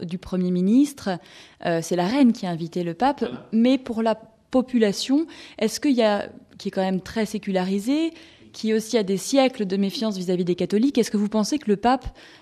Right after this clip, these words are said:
Speaker 1: va pouvoir leur, s'adresser cœur à cœur ?
Speaker 2: Cette méfiance du catholicisme historique en Angleterre et en Écosse, ça a beaucoup diminué, mais ça, on peut toujours trouver des éléments.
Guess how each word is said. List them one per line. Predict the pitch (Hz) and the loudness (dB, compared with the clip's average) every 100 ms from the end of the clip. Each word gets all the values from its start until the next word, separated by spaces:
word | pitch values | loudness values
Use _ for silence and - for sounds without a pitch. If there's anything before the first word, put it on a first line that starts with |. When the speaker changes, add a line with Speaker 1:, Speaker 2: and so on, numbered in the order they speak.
| - | -2
Speaker 1:
va | 190 | 0
pouvoir | 226 220 226 | 0 2 2
leur, | 220 208 202 | 2 0 -4
s'adresser | - 233 220 226 - 269 311 302 - - | -4 -2 0 0 0 -2 0 -4 -12 -2
cœur | 254 262 220 | 0 2 -2
à | |
cœur ? | - 208 185 185 _ | -2 -2 -2 -6 _
Speaker 2:
Cette | - 180 - | 2 2 6
méfiance | 147 - 170 180 - | 6 6 4 4 0
du | - 123 | -6 -8
catholicisme | 165 - 113 101 - 113 95 90 82 - - | -6 -2 -2 -2 -2 -4 -6 -6 -10 -12 -8
historique | - - 98 95 80 - _ - | -6 -2 -4 -6 -12 -18 _ -10
en | 110 | -8
Angleterre | 98 85 82 - 101 160 226 254 _ | -6 -10 -12 -10 -10 -10 -12 -16 _
et | 98 | -10
en | 90 | -10
Écosse, | 90 - 196 - - _ _ _ _ _ - | -10 -6 -4 -6 -12 _ _ _ _ _ -12
ça | - 127 | -4 -4
a | |
beaucoup | 104 104 127 - 170 | -4 -6 -4 0 -2
diminué, | 151 107 90 78 82 170 _ | -2 -4 -4 -6 -10 -14 _
mais | 117 | -8
ça, | - - - | -6 -8 -8
on | |
peut | 107 123 | -6 -6
toujours | - 113 107 147 | -4 -6 -4 -6
trouver | - 110 101 147 | -6 -8 -4 -4
des | 175 95 90 | -4 -8 -8
éléments. | 85 80 78 127 | -10 -12 -14 -16